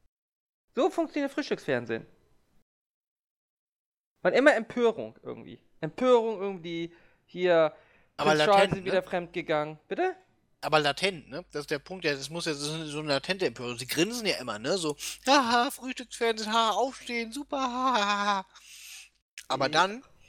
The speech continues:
Speaker 2: ja, diese latente Empörung, die dann dahinter dieser Fassade durchkommt.
Speaker 1: Und auch dieses,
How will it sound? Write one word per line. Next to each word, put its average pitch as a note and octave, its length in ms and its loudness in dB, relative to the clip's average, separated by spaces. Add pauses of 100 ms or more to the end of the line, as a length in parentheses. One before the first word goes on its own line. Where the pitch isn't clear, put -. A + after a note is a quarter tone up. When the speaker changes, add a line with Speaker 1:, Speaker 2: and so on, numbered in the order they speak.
(220)
Speaker 2:
ja, C#3 240 -2
diese D#3 220 -6
latente E3+ 400 0
Empörung, A2+ 540 -8
die A#2 80 -12
dann A#2+ 100 -8
dahinter D3+ 380 0
dieser C3+ 240 -2
Fassade D#3+ 440 0
durchkommt. D3+ 480 -12 (680)
Speaker 1:
Und A#3+ 280 12
auch C4+ 140 8
dieses, C#4 500 -6